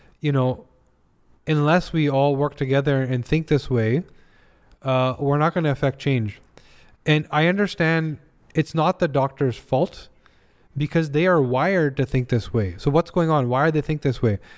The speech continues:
Well, fear creates followers and love creates leaders.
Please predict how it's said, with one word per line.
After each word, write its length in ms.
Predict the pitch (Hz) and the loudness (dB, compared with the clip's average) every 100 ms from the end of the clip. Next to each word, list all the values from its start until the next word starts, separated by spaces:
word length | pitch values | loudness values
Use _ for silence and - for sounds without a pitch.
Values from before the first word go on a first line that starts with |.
| - - - - - - | -20 -20 -20 -20 -20 -4
Well, 340 | 156 160 - - _ _ _ _ _ _ _ _ _ _ _ _ _ _ _ _ _ _ | 0 0 -2 -12 _ _ _ _ _ _ _ _ _ _ _ _ _ _ _ _ _ _
fear 600 | - - 196 233 208 165 | -10 -4 0 2 4 2
creates 440 | 160 - 156 160 - | 0 0 0 0 -2
followers 800 | 147 135 127 110 120 127 - - _ _ _ _ _ - | 0 2 2 0 -4 -6 -14 -20 _ _ _ _ _ -2
and 340 | 139 139 135 | 0 2 2
love 240 | 143 156 | 2 0
creates 380 | - 139 127 - | -2 0 0 -2
leaders. 520 | 120 113 101 98 - | -2 0 -2 -6 -12